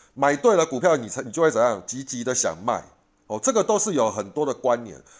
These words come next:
就是说你今天的交易，你的交易会怎么讲？看对做错，或是交易一直在混乱，是有累积性的原因，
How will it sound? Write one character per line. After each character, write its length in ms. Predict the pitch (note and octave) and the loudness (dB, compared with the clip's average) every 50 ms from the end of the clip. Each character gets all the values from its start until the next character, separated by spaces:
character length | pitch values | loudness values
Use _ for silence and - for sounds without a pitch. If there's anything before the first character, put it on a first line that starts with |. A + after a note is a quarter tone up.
| _ _ _ | _ _ _
就 120 | - A#3+ | 0 0
是 40 | A#3+ | 2
说 140 | A#3 B3 B3 | 4 2 0
你 160 | A3 F3+ C#3 | 0 -2 -4
今 180 | C3+ - A3 A3+ | -4 -4 -4 0
天 160 | G3 A#3 A3 | 0 0 2
的 120 | G3+ F#3 | 2 0
交 320 | F3 - - G3 F3+ F#3 G3 | 0 2 2 4 4 4 4
易， 260 | G3 D#3+ A#2+ F#2 - _ _ _ _ _ _ _ _ _ _ _ _ _ _ | 2 -2 -4 -6 -10 _ _ _ _ _ _ _ _ _ _ _ _ _ _
你 160 | - C#3+ D3+ | -8 -2 2
的 100 | F3+ F#3 | 2 2
交 220 | F#3 - A3+ A3+ A3 | 4 4 4 4 4
易 80 | G#3+ | 4
会 360 | G3 G3+ A3 G3 F3 D#3 C3 - - _ _ _ _ _ - - _ | 2 4 4 4 4 2 0 -4 -12 _ _ _ _ _ -20 -20 _
怎 100 | - D3+ | -6 -6
么 80 | F3+ | 2
讲？ 160 | E3+ E3 C#3+ | 2 2 2
看 220 | C3 - G#3 G#3 F3+ | 2 0 0 0 2
对 180 | G3+ G3+ F#3+ | 2 2 2
做 220 | E3 - G3+ F#3 F3 | 2 2 0 0 0
错， 220 | - G3+ G3+ F3 | 2 2 2 4
或 100 | F3 F#3 | 4 2
是 100 | F3+ F#3+ F3 | 2 0 0
交 220 | F#3 G3 F#3 F#3 | 2 2 2 2
易 80 | F3+ F3 F#3 | 2 0 -6
一 40 | F3 | -8
直 120 | D3+ D3 | -8 -2
在 140 | C#3+ F3 D#3 | -2 -2 -2
混 200 | - B2+ G#2 G#2+ | -2 -6 -6 -2
乱， 200 | C3+ D3+ B2+ G#2 - - | 0 -2 -2 -2 -8 -8
是 240 | - - - A3 E3+ | -8 -6 -4 -4 0
有 220 | C#3 B2+ A2+ A2+ | 2 0 0 0
累 220 | G#2+ A#2 A2 G#2+ | 0 -2 -4 -4
积 240 | G#2 - - D#3 F3 | -4 -6 -8 -8 -4
性 220 | E3+ - F#3+ D#3+ C3 | -6 -6 -6 -4 -4
的 100 | B2 A#2 | -4 -4
原 220 | A#2+ A#2 A2 A#2 | -2 -4 -6 -6
因， 220 | B2+ C3+ C#3 C3+ | -8 -10 -12 -14